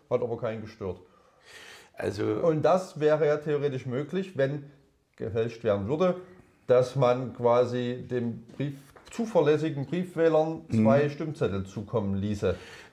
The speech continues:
Speaker 2: Dann müsste die Manipulation auf, äh, im, im, äh, Wahlamt erfolgen.
Speaker 1: Mhm.
Speaker 2: Das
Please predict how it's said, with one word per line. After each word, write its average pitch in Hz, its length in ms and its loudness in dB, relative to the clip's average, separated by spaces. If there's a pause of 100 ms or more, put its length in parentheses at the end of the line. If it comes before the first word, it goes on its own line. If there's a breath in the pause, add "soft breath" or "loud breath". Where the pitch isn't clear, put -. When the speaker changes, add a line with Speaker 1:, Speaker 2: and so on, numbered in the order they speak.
Speaker 2:
Dann 123 360 4
müsste 139 320 2
die 127 140 0
Manipulation 123 920 4
auf, 117 580 2
äh, 107 380 4
im, 101 240 -4
im, 95 360 -4
äh, 87 260 -2 (240)
Wahlamt 202 520 4
erfolgen. 220 640 0 (180)
Speaker 1:
Mhm. 131 320 -2 (800 soft breath)
Speaker 2:
Das - 560 -4